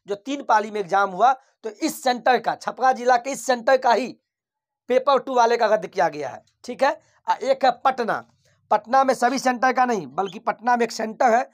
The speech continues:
वो भी जान लीजिए। इस सेंटर का नाम है प्राइम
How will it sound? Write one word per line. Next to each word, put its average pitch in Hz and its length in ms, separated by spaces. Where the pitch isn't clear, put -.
वो 240 120
भी 254 100
जान 196 200
लीजिए। 117 280
इस 190 160
सेंटर 220 340
का 240 120
नाम 226 300
है 208 100
प्राइम 220 560